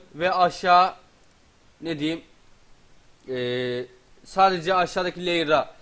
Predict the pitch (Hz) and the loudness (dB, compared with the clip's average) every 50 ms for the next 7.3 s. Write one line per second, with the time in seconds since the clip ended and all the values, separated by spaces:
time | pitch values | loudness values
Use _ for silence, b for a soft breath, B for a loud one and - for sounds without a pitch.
0 | - - - 160 160 156 - - 185 160 147 - 170 160 - - 165 147 - 165 | -20 -10 -4 -4 -4 -4 -4 -4 -4 -4 -4 -6 -8 -10 -8 -8 -12 -12 -12 -12
1 | 170 - 175 175 170 - - - - 175 151 156 156 151 160 160 156 156 - 170 | -6 0 0 0 0 0 -6 -12 -10 -6 -2 -2 -2 0 0 -4 -4 -2 0 2
2 | 170 156 165 - - 165 165 156 - 170 151 143 - - - - _ _ _ _ | 2 2 0 -2 -10 -10 -10 -8 -6 -8 -8 -8 -10 -20 -20 -20 _ _ _ _
3 | _ _ _ _ - - - _ _ _ _ _ - - - - - - - b | _ _ _ _ -20 -20 -20 _ _ _ _ _ -20 -20 -20 -20 -20 -18 -18 b
4 | b b b b b b - 196 196 190 196 196 196 190 190 208 185 180 175 - | b b b b b b -12 -10 -6 -4 -2 -2 -2 0 2 2 0 0 0 -2
5 | 180 170 151 175 175 - - 165 147 - 160 151 135 - 175 160 147 135 139 143 | -6 -6 -6 -10 -14 -14 -14 -16 -16 -14 -16 -12 -4 -2 -2 -2 0 -2 -6 -6
6 | 143 - 175 165 156 175 165 147 127 147 147 151 147 143 135 - 156 131 127 120 | -6 -8 -10 -8 -6 -8 -8 -8 -10 -8 -6 -4 -4 -4 -4 -4 -4 -6 -6 -6
7 | - 143 143 160 175 | -6 -4 -4 -4 -4